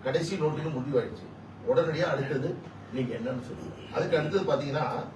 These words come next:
இன்னொரு இடத்துல சொல்றாங்க, இவங்களுடைய நோக்கமே என்னன்னா கூட்டணி வந்திருக்கு, பேச்சுவார்த்தை நடந்துட்டு இருக்கு, யாரும் நம்மளை கூப்பிடல, நம்மளை யாருமே மதிக்கல, உடனே ஒரு நோட்டீஸை கொடுத்தோம்னா அப்புறமாவது எல்லாம் பயந்துட்டு வருவாங்க,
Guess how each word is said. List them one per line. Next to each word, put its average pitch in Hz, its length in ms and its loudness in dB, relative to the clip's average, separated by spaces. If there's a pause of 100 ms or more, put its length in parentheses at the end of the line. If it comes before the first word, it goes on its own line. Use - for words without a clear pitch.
(760)
இன்னொரு 247 240 8
இடத்துல 139 280 4
சொல்றாங்க, 98 300 -2 (380)
இவங்களுடைய 147 360 0
நோக்கமே 220 360 2
என்னன்னா 165 280 2 (1200)
கூட்டணி 247 300 4
வந்திருக்கு, 202 400 2
பேச்சுவார்த்தை 202 440 6
நடந்துட்டு 165 320 0
இருக்கு, 202 180 2
யாரும் 180 300 2
நம்மளை 156 280 0
கூப்பிடல, 160 340 0 (200)
நம்மளை 139 220 -2
யாருமே 147 360 -2
மதிக்கல, 127 340 -2 (540)
உடனே 131 300 0
ஒரு 147 140 -2
நோட்டீஸை 160 320 0
கொடுத்தோம்னா 143 440 0 (580)
அப்புறமாவது 165 440 2 (100)
எல்லாம் 165 220 0
பயந்துட்டு 139 360 0
வருவாங்க, 127 320 2